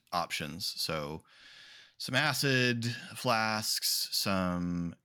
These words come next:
ammunition for Reynard's quiver that will function particularly effectively against creatures made of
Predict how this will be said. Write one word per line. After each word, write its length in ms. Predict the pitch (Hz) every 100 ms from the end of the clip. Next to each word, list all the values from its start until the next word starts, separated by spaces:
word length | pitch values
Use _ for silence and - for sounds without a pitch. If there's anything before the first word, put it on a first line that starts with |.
| -
ammunition 960 | 110 107 101 95 98 98 95 95 92 92 - - 87 -
for 800 | - 92 87 85 85 85 85 - _ -
Reynard's 920 | 95 92 92 90 87 87 - - - _ _ -
quiver 520 | 135 117 120 113 113 _ _ _ _
that 220 | - 95 92
will 680 | 92 92 92 90 90 90 - _
function 540 | - - 98 - 92 87
particularly 440 | - 107 98 95
effectively 500 | 92 95 90 90 90
against 540 | 87 90 82 - - - _ _ -
creatures 340 | - 85 85
made 180 | 87 82
of 220 | 80 80